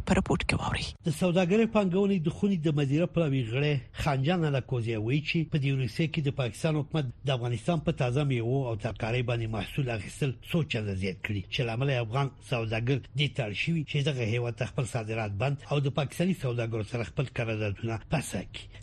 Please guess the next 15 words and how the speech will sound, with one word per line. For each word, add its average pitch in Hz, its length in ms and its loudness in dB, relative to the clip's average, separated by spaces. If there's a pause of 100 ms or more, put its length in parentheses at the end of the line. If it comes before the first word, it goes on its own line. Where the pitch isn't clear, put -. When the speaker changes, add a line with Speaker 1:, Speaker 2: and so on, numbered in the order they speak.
Speaker 2:
خانجان 120 400 0
الکوزی 113 480 -2
امریکا 117 340 -2
غږ 139 180 0
ته 147 120 0
ویل 180 160 2
چې - 160 -4
د 113 120 -2
پیازو 131 300 2
پرته 170 200 0 (200)
پر 143 160 -2
تازه 139 280 4
میوو 143 200 4
او 110 140 -2
ترکارۍ 120 400 2